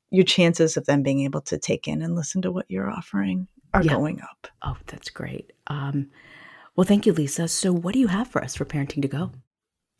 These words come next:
Speaker 1: I've been thinking, Rena, about the themes that recur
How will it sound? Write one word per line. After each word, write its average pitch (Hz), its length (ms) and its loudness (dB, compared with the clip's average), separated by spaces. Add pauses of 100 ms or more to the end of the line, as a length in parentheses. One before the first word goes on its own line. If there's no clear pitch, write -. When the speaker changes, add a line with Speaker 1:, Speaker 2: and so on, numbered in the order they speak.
Speaker 1:
I've 277 120 6
been 339 160 2
thinking, 403 400 -10
Rena, 202 340 4
about 175 540 -2
the 202 100 2
themes 196 500 0
that 233 140 -4
recur 170 640 -6